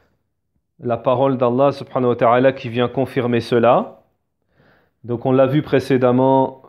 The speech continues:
dans un chapitre, euh, précédent, sourate trente-neuf, Az-Zumar, les groupes, verset, verset,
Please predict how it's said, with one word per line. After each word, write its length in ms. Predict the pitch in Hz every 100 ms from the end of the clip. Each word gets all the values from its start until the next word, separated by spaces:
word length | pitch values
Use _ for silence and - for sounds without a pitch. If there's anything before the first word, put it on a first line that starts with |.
| -
dans 400 | 113 123 117 117
un 140 | 117
chapitre, 800 | 113 120 117 123 - 113 110 -
euh, 120 | 120 107
précédent, 840 | - 117 - 110 113 139 220 - _ _ _ _ _
sourate 720 | - 139 143 143 135 127 -
trente-neuf, 600 | - 151 151 143 151 175 -
Az-Zumar, 560 | 127 107 117 127 127
les 160 | 110 110
groupes, 420 | 120 131 185 - - 104 _ _ _ _ _ _ _ _ _ _ _ _ _ _ _ _ _ _
verset, 840 | 110 165 - - 151 147 - - _ _ _ _ _ _ _ _ _ _ _ _ _ _ _ _ _ _ _ _ _ -
verset, 800 | 120 139 - - 139 131 139